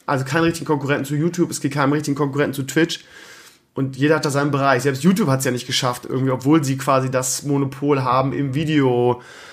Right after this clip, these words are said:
wie nennt man das, Videoportal-Bereich, haben selbst die das nicht geschafft, irgendwie Twitch das Streaming, Gaming-Stream-Po-, äh, äh, Monopol wegzureißen oder zumindest Konkurrenz. Das ist, äh, seltsam, komisch.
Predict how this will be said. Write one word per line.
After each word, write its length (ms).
wie 100
nennt 120
man 120
das, 240
Videoportal-Bereich, 1400
haben 100
selbst 320
die 80
das 140
nicht 120
geschafft, 340
irgendwie 360
Twitch 240
das 420
Streaming, 460
Gaming-Stream-Po-, 760
äh, 580
äh, 40
Monopol 500
wegzureißen 640
oder 200
zumindest 300
Konkurrenz. 340
Das 100
ist, 200
äh, 40
seltsam, 540
komisch. 380